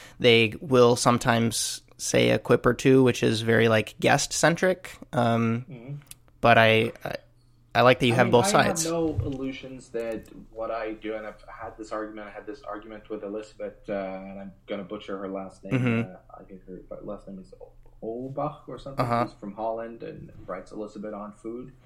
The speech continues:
Speaker 2: And we had this discussion, and we've had it several times. I mean, I have no illusions that what I do as a critic is write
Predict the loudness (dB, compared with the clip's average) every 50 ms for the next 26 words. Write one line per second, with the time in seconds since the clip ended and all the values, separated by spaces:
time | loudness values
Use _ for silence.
0 | _ _ _ _ _ _ _ _ -16 -16 -14 -12 -12 -12 -10 -8 -8 -8 -8 -10
1 | -8 -10 -10 -10 -14 -20 -14 -8 -8 -8 -8 -8 -8 -8 -8 -8 -8 -8 -8 -8
2 | -10 -10 -10 -12 -12 -14 -14 -14 -14 -14 -14 -14 -16 -10 -8 -8 -8 -8 -10 -12
3 | -12 -12 -10 -10 -12 -12 -10 -10 -10 -10 -12 -14 -16 -20 _ -20 -20 _ -6 -4
4 | -4 -2 -4 -4 -8 -8 -8 -8 -8 -8 -10 -10 -12 -14 -16 -18 -18 -16 -12 -10
5 | -10 -10 -12 _ _ -12 -10 -8 -6 -6 -8 -8 -8 -8 -6 -6 -6 -8 -8 -12
6 | -16 -16 -14 -12 -10 -10 -10 -10 -12 -14 _ -14 -10 -10 -8 -8 -10 -12 -12 -10
7 | -8 -8 -8 -8 -10